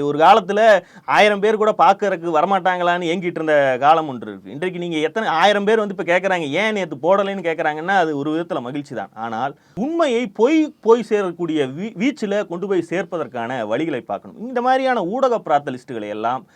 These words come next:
எப்படியாவது காப்பாத்தி அவர்களை மெயின் ஸ்ட்ரீமுக்கு கொண்டு வருவதற்கு, அவர்களை பேச வைப்பதற்கு, பொய்களையும் அவதூறுகளையும் திமுக மீது தூக்கி போடுவதற்கு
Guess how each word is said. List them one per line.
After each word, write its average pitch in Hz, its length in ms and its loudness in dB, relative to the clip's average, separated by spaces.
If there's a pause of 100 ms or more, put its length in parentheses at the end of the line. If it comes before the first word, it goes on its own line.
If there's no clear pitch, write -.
(200)
எப்படியாவது 240 840 2
காப்பாத்தி 175 680 2
அவர்களை 175 520 0 (340)
மெயின் 247 260 -2
ஸ்ட்ரீமுக்கு 208 400 -6
கொண்டு 180 280 -4
வருவதற்கு, 151 560 -2
அவர்களை 156 380 2
பேச 190 380 -4
வைப்பதற்கு, 143 520 -6 (140)
பொய்களையும் 185 520 -2
அவதூறுகளையும் 156 640 -4
திமுக 170 400 -8
மீது 131 240 -8
தூக்கி 175 240 -14
போடுவதற்கு 135 640 -10